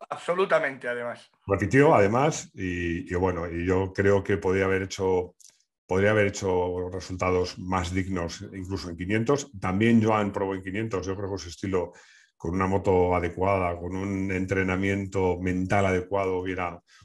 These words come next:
Speaker 2: hubiera cuajado mucho en quinientos, pero bueno, Garriga no, no le fue bien en quinientos. Y bueno, además, pues, yo te he pedido que no hablemos, no hablemos, nos centramos en esta temporada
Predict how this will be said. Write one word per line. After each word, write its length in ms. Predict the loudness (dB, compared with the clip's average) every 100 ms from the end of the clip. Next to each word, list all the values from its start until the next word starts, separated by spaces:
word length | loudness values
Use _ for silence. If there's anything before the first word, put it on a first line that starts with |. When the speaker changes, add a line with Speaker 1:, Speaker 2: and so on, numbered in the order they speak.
| _
Speaker 2:
hubiera 280 | 0 2 2
cuajado 360 | 0 0 0
mucho 240 | 0 -4 -8
en 40 |
quinientos, 400 | -6 -4 -2 -4
pero 160 | -4 -6
bueno, 280 | -6 -10 -16 -20 -18 -12
Garriga 1080 | -10 -6 -4 0 0 2 2 2 0 -4 -6 -10 -6
no, 200 | -2 -2
no 160 | 0
le 80 | -2
fue 200 | -2 -4
bien 160 | -4 -6
en 120 | -8
quinientos. 520 | -10 -8 -8 -8 -10 _ _ _ _ _ _ _ _ _
Y 80 | 4
bueno, 260 | 8 8 6
además, 400 | 4 4 0 0
pues, 1000 | -2 0 0 0 -2 -4 -6 -10 -16 _
yo 200 | 2 4
te 80 | 6
he 40 | 6
pedido 400 | 6 6 6 4
que 120 | 2
no 100 | 2
hablemos, 960 | 2 0 0 0 0 -2 -4 -10 -16 -20 _ _ _
no 220 | -8 -2 -2
hablemos, 680 | 0 -2 -2 -4 -6 -8
nos 220 | -6 -6
centramos 420 | -2 2 4 2 0
en 80 |
esta 160 | -4 -4
temporada 580 | -2 2 4 4 4